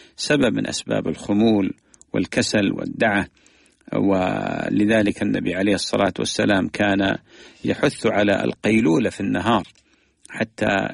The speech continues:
ينام الإنسان، حتى يأخذ الإنسان الراحة في النهار، ثم إذا جاء الليل نام وقام آخره، وقام آخر الليل.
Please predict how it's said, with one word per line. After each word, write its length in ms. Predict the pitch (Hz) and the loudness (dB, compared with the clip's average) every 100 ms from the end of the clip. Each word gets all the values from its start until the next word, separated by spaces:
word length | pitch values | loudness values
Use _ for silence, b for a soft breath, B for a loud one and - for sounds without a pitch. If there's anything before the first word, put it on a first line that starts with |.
| - | -6
ينام 600 | 113 107 - 101 117 117 | -4 0 2 2 4 4
الإنسان، 880 | 101 92 - - 113 98 107 104 92 - b b b b - | 2 0 -4 -2 -2 0 0 0 0 -6 b b b b -12
حتى 360 | - 113 113 120 | -6 -4 0 2
يأخذ 340 | - - 104 | 0 -2 0
الإنسان 540 | 98 104 - 110 101 | 0 0 0 2 2
الراحة 920 | 98 - - 107 110 - 101 - 107 - B B B B - | 0 -2 -2 0 0 0 -2 0 0 -2 B B B B -4
في 260 | 107 104 | 0 2
النهار، 460 | 98 98 101 107 98 | 2 2 2 0 0
ثم 320 | - 104 95 | 0 0 0
إذا 300 | 95 101 92 | 0 -2 0
جاء 300 | 90 113 113 | 2 2 2
الليل 340 | 101 101 98 | 2 2 4
نام 320 | 104 107 98 - | 4 2 0 -2
وقام 440 | 110 - 101 95 | -4 0 0 0
آخره، 580 | 95 104 - 104 95 107 b b b b - | 0 -2 -2 -2 -2 -4 b b b b -4
وقام 420 | - - 101 101 | -4 2 2 2
آخر 400 | - - - 98 | 0 -4 -4 -2
الليل. 380 | 92 101 92 | 0 2 2